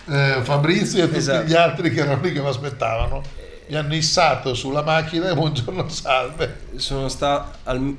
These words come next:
Speaker 2: io sono stato almeno un minuto che non, non, non, non capivo realmente quello che stava succedendo perché, eh,
Speaker 1: Facciamo agevolare la fo-, la foto da, dal nostro regista del, di quando siete al palco a-, ad arrivo a, a Verona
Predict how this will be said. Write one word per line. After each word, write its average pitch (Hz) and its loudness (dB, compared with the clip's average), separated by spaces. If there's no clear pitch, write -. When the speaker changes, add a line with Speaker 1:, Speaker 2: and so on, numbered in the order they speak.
Speaker 2:
io 165 2
sono 170 0
stato 127 0
almeno 139 2
un 143 2
minuto 156 2
che 131 -2
non, 120 -2
non, 120 -2
non, 127 -2
non 135 0
capivo 147 2
realmente 135 2
quello 127 -2
che 123 -2
stava 123 0
succedendo 135 -4
perché, 120 -4
eh, 120 0
Speaker 1:
Facciamo 160 6
agevolare 156 4
la 131 4
fo-, 156 -2
la 135 2
foto 160 2
da, 127 6
dal 120 -2
nostro 139 -2
regista 143 0
del, 127 2
di 123 -2
quando 147 0
siete 139 0
al 120 4
palco 131 2
a-, 123 0
ad 113 0
arrivo 127 0
a, 107 0
a 107 -4
Verona 160 0